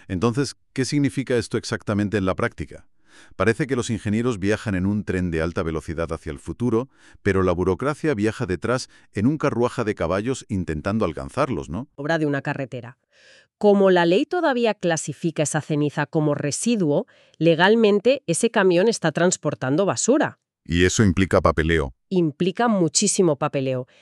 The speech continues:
Speaker 2: Requiere permisos especiales, transportes autorizados, unos seguros altísimos y mil trámites para asegurar que no se están vertiendo tóxicos.
Speaker 1: Claro. Sin embargo,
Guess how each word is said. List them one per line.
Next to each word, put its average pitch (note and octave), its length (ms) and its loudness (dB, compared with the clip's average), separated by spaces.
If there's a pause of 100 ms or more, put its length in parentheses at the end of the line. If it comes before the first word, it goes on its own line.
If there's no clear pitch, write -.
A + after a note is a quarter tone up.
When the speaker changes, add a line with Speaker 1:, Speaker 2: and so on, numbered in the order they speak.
(160)
Speaker 2:
Requiere G3 400 2
permisos F#3+ 520 0
especiales, D#3 840 0
transportes D#3 680 0
autorizados, D3 960 0
unos F#3 240 2
seguros E3+ 480 0
altísimos D3 920 -2
y F#3+ 120 4
mil A3 340 4
trámites D#3+ 480 2
para E3+ 160 -2
asegurar D3+ 500 0
que E3 120 0
no D#3 100 2
se F3 120 -2
están C#3+ 280 -2
vertiendo D3+ 400 0
tóxicos. - 720 -2
Speaker 1:
Claro. C2 360 -2 (680)
Sin A2 200 4
embargo, E3 460 2